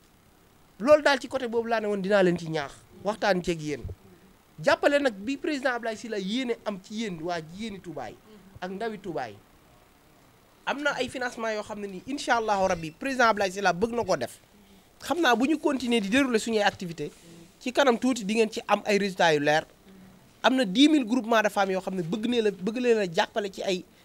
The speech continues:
formation ci département de Mbacké, ba pare accompagner leen ci ay financement.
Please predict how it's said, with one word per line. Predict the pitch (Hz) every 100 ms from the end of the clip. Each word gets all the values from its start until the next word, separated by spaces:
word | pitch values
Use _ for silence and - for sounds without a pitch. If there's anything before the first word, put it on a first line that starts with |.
| _ _ _ _ _
formation | - 233 220 196 190 147 120
ci | -
département | 214 190 - 151 139
de |
Mbacké, | 135 151 - 359 - _ - - -
ba | 185
pare | 294 277 -
accompagner | 285 320 320 294 294
leen | 285
ci | 269
ay | 269
financement. | 277 262 269 269